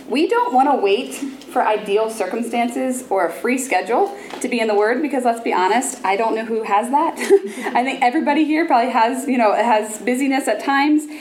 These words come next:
in different seasons. Um, so instead, we really might need to sacrifice some things like social media or T V or sleep. Sometimes, not saying I have to stay up all night, but maybe there's times getting up early or, or getting to bed a little later.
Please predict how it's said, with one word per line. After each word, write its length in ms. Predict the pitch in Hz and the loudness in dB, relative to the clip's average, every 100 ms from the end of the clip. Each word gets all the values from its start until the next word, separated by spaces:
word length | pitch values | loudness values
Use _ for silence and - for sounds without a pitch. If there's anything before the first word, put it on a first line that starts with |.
| - | -6
in 80 | 233 | -2
different 280 | 254 226 202 | 0 -2 -2
seasons. 560 | 277 277 277 269 269 - | -2 0 0 0 -2 -2
Um, 500 | 214 196 170 175 175 - - - - | 0 2 0 -2 -6 -14 -14 -14 -6
so 140 | 302 | 0
instead, 420 | 302 302 277 330 | 2 2 0 2
we 120 | 339 | 2
really 260 | 302 302 320 | 0 2 2
might 220 | 311 311 | 2 0
need 180 | 269 311 | 0 0
to 80 | 359 | 0
sacrifice 580 | 254 202 185 190 170 - | 0 0 0 0 0 -2
some 140 | 180 | -4
things 500 | 170 156 - 170 - | -2 -2 -2 -4 -6
like 640 | 170 214 254 214 240 - - - - | 0 4 4 2 -2 -10 -16 -20 -20
social 340 | - 208 214 240 | -6 -4 -2 -2
media 400 | 269 349 - - - - - - | 0 -2 -4 -10 -14 -20 -20 -8
or 360 | - 202 208 214 | -2 2 2 0
T 320 | 214 254 262 | -2 -2 -2
V 380 | 254 254 202 - | -2 -2 -2 -2
or 240 | 170 180 | -2 -4
sleep. 480 | 180 - 302 381 - - - - | -4 -4 -2 -2 -4 -10 -18 -20
Sometimes, 420 | - - 165 175 240 | -8 -6 -4 -4 -2
not 140 | 370 | -2
saying 140 | 226 | -2
I 40 | 180 | -2
have 60 | |
to 60 | 175 | -2
stay 80 | 190 | -2
up 100 | 180 | 0
all 100 | 175 | 0
night, 260 | 156 185 | 0 0
but 120 | 226 202 | -2 0
maybe 240 | 190 208 | 0 0
there's 300 | 220 214 214 | 0 0 0
times 260 | 226 208 226 | 0 0 0
getting 220 | 190 185 | 0 0
up 120 | 170 | 0
early 300 | 208 269 285 | -2 -2 -2
or, 220 | 208 180 | -2 -4
or 260 | - - 180 | -6 -4 -2
getting 160 | 185 | -2
to 60 | 190 | 0
bed 100 | 175 | 0
a 40 | |
little 140 | 175 180 | 0 0
later. 400 | 208 208 208 | 0 0 -2